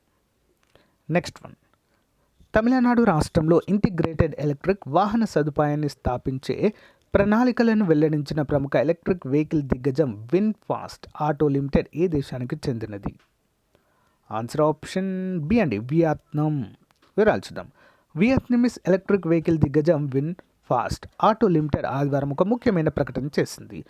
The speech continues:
భారతదేశంలోని తమిళనాడు రాష్ట్రంలో ఇంటిగ్రేటెడ్ ఎలక్ట్రిక్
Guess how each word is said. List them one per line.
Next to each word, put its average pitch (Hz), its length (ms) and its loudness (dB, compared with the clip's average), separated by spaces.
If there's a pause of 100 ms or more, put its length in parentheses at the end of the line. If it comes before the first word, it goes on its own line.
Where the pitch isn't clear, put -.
(300)
భారతదేశంలోని 160 840 4
తమిళనాడు 156 520 0
రాష్ట్రంలో 151 560 0
ఇంటిగ్రేటెడ్ 156 680 -2 (360)
ఎలక్ట్రిక్ - 580 2